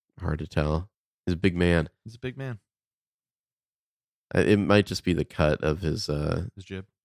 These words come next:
Speaker 1: his, yeah, his jib. But yeah, those are the photos. These are all pretty awesome photos. To get the one of them fighting in, like, the rain or in the sea or whatever, that is a pretty goddamn cool shot.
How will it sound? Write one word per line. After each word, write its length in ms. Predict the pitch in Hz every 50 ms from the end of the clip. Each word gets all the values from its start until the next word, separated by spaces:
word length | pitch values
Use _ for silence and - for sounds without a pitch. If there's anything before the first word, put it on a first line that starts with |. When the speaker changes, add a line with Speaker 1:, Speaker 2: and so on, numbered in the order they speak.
| _ -
Speaker 1:
his, 200 | 95 - - _ _ _ _ _ _ -
yeah, 200 | - 76 78 -
his 180 | 90 80 -
jib. 300 | - - 82 80 80 - - _ _ _ _ _ _ _ _ _ _ _ _ _ _ _ - _ _ _ _ _ _ _ _ _ _ _ _ _ _ _ _ _ _ _ _ _ - _ _ _ - _
But 240 | - 80 80 65 71
yeah, 180 | 95 98 95
those 220 | 92 101 107 117 117
are 20 |
the 60 | 104
photos. 300 | - - 92 92 92 85 98
These 160 | 95 90 98
are 120 | 90 87
all 380 | 85 85 85 82 82 82 82 82 -
pretty 460 | - - - 90 92 90 87 85 85 82
awesome 280 | 78 78 - - 82
photos. 280 | - 80 78 78 85 90
To 60 | 90
get 220 | 90 90 87 67
the 80 | - 90
one 240 | 90 95 110 120 120
of 120 | 110 90
them 160 | 92 90 87
fighting 520 | 80 - 82 80 80 80 80 80 76 78 73
in, 300 | - - 78 76 76 71
like, 180 | 62 - -
the 100 | - 78
rain 380 | 73 73 73 76 76 76 73 71
or 80 | 73 73
in 100 | 73 73
the 60 | 73
sea 240 | - - 82 80 78
or 60 | 78
whatever, 320 | 78 78 76 78 76 76
that 320 | 80 82 80 80 80 80 80
is 140 | 80 98
a 60 | 101 -
pretty 260 | _ - 76 76 -
goddamn 400 | - 85 - - 64 71 71 -
cool 220 | - - - -
shot. 360 | 101 - - - - - -